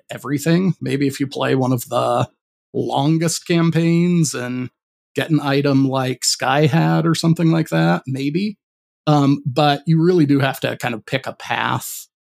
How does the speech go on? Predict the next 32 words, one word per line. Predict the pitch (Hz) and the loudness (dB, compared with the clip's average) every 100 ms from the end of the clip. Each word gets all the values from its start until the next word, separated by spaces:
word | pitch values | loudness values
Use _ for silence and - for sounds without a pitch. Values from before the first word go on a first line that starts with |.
| _ _ - | _ _ 0
or, | 220 214 | 2 2
like, | 202 185 165 - _ _ _ | 2 0 -2 -8 _ _ _
craziness | - 247 202 147 123 135 | 0 2 4 2 0 -4
kind | - 143 | -2 -2
of | 135 | -2
across | 135 151 143 - | 0 0 2 0
the | |
board, | 135 165 139 139 | 2 2 2 0
and | 135 | 2
you'll | 139 | 0
still | 135 143 135 | 0 -4 -2
have | 127 - | -4 -4
fun | 127 | -6
regardless. | 120 120 120 131 147 165 160 | -4 -6 -4 -2 2 2 2
But | - 131 127 _ _ _ - | -2 -6 -6 _ _ _ -2
it | 139 | 2
does | 147 139 | 4 4
lend | 131 139 131 | 4 4 4
itself | 127 - 131 120 - - | 2 -2 -2 -4 -6 -8
to | 120 120 117 120 _ _ _ - | -4 -2 -4 -6 _ _ _ -6
lots | 123 117 | -6 -4
of | 120 | -6
replay | 117 131 131 156 147 | -4 -4 -2 0 2
value | 143 147 151 156 175 165 _ _ _ _ _ | 4 4 4 4 4 2 _ _ _ _ _
while | 123 120 | -4 -4
having, | - 135 120 120 117 123 - _ _ | -2 -2 -2 -2 -4 -6 -10 _ _
you | 147 | -6
know, | 113 117 117 | -4 -6 -8
a, | 117 117 117 _ - | -8 -8 -10 _ -6
a | |
different | 123 113 - 131 | -4 -6 -4 -6
experience. | - - 60 69 76 170 - | -6 -8 -6 -4 0 0 -2